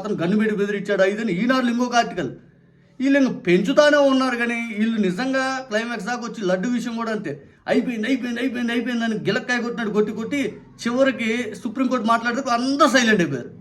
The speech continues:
ఎవ్వరు మాట్లాడరు. వీళ్ళు ఇప్పుడు అలాగే చేస్తూ ఉన్నారు. కోర్టుకు కావాల్సింది వాంగ్మూలాలు లేకపోతే అయ్యి ఇయ్యి కాదు, కోర్టుకు కావాల్సిన ప్రూఫ్. ఆ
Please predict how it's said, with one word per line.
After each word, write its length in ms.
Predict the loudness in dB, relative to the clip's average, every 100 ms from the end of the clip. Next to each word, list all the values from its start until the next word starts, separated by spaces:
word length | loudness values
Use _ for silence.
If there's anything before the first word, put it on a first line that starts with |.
| -8
ఎవ్వరు 260 | 4 4 4
మాట్లాడరు. 340 | 2 -2 -4 -4
వీళ్ళు 140 | -4 -6
ఇప్పుడు 180 | -2 0
అలాగే 220 | 0 0 -2
చేస్తూ 220 | -2 -4 -6
ఉన్నారు. 200 | -8 -14 -20 -20 -20 _ 2
కోర్టుకు 440 | 6 6 6 -2 2
కావాల్సింది 580 | 2 2 0 0 0 0 2
వాంగ్మూలాలు 680 | 0 2 -2 2 4 4 2 0 -10 0
లేకపోతే 240 | 0 2
అయ్యి 160 | 2 4 2
ఇయ్యి 220 | 2 2 4 4
కాదు, 200 | 4 0 -4 -20 _ -20 -20 -6
కోర్టుకు 320 | -4 -4 -4
కావాల్సిన 240 | -4 -4 -6 -4
ప్రూఫ్. 260 | -4 -4 -8 -20 -20 -20 -20 -20
ఆ 20 | -4